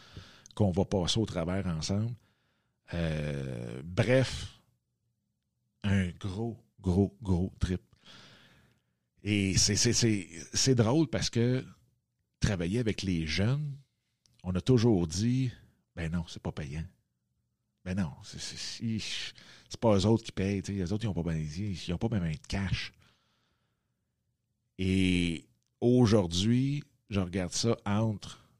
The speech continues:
la première présentation, il y a quinze ans pratiquement, qui a eu l'idée de, «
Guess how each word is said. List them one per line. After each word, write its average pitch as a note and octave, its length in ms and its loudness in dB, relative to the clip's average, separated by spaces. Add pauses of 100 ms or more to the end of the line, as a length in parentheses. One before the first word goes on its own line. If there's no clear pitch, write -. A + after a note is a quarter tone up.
la D#2+ 80 -8
première E2+ 340 -6
présentation, F2 840 -2
il E2+ 80 2
y D#2+ 40 2
a D#2 180 0 (800)
quinze E2 300 0
ans F#2+ 120 2
pratiquement, E2+ 480 -6 (1000)
qui - 140 2
a - 20 6
eu F2+ 60 6
l'idée F#2 380 4
de, « E2+ 120 -2